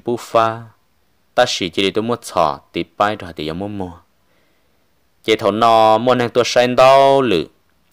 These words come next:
Lấy những mua gì thia, thì chỉ cô mua chỉ chuột xong gì.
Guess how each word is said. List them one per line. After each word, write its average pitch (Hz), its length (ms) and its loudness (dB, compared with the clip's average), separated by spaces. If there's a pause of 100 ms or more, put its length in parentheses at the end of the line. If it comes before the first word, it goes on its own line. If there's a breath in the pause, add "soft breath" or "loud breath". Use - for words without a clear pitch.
(300)
Lấy 98 160 0
những 117 120 0
mua 131 140 2 (100)
gì 101 220 0
thia, 123 240 -4
thì 107 120 -8
chỉ - 120 -10
cô - 160 -8
mua 117 160 -6
chỉ 104 100 -12
chuột - 220 -8
xong 87 260 -6
gì. 78 220 -10